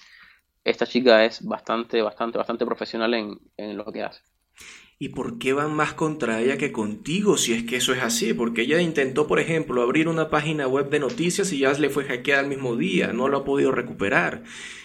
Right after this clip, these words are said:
Speaker 2: Y tú por lo menos tienes tu blog, tienes tu Twitter, eh, chateas, informas, me das entrevistas a nivel internacional. ¿Por qué ella y tú no tanto?
Speaker 1: Es que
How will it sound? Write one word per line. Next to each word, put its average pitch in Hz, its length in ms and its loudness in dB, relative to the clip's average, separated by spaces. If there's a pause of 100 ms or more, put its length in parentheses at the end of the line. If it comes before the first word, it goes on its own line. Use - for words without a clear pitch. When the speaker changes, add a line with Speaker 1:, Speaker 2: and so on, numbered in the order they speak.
(120)
Speaker 2:
Y 117 200 -2
tú 131 120 0
por 156 160 2
lo 147 80 4
menos 165 240 2
tienes 160 320 0
tu 120 120 -4
blog, 143 400 0
tienes 139 360 -4
tu 117 160 -8
Twitter, 175 460 0 (340)
eh, 107 300 0
chateas, 165 720 0
informas, 151 580 -2
me 120 140 -2
das 127 180 0
entrevistas 131 540 -4
a 131 80 -6
nivel 117 240 -2
internacional. 123 800 -6 (360)
¿Por 131 220 -6
qué - 240 0
ella 143 560 -4
y 131 160 -10
tú 143 120 -8
no 117 140 -6
tanto? - 360 -14 (1120)
Speaker 1:
Es - 140 4
que - 420 2